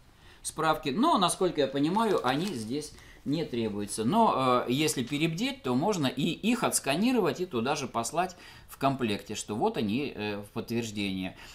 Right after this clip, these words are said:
Я вас уверяю, что вряд ли кто будет смотреть, потому что достаточно справки из бухгалтерии, которые, э, доверяют. Всё, дальше пишем «подтвердить и отправить», введите код, э, ну, традиционный.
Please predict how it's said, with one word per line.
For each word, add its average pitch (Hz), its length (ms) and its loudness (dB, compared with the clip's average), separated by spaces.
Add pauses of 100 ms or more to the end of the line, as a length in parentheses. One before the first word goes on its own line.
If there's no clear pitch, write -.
Я 131 180 2
вас 113 180 0
уверяю, 139 420 0
что 117 400 -2
вряд 147 260 -2
ли 113 60 -4
кто 110 200 -4
будет 104 220 -4
смотреть, 165 340 -2
потому 117 320 -4
что 107 100 -10
достаточно 110 460 -6
справки 180 400 -4
из 107 80 -2
бухгалтерии, 107 500 -6
которые, 139 400 -12 (300)
э, 107 240 0
доверяют. 110 600 0 (120)
Всё, 160 760 4 (120)
дальше 120 580 2 (320)
пишем 151 320 2
«подтвердить 160 720 0
и 107 40 -2
отправить», 277 680 -2 (200)
введите 131 520 -2
код, - 340 -2 (300)
э, 120 260 0
ну, 196 140 2
традиционный. 107 840 -2